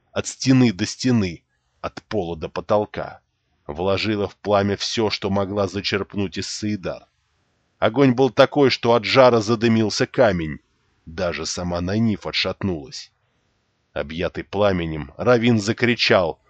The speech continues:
слившись с пламенем, и попятился от Найниф туда,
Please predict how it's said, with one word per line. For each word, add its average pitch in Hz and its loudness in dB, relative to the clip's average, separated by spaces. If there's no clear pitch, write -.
слившись 110 -6
с - -6
пламенем, 98 4
и 113 -2
попятился 104 2
от - -6
Найниф 113 2
туда, 120 4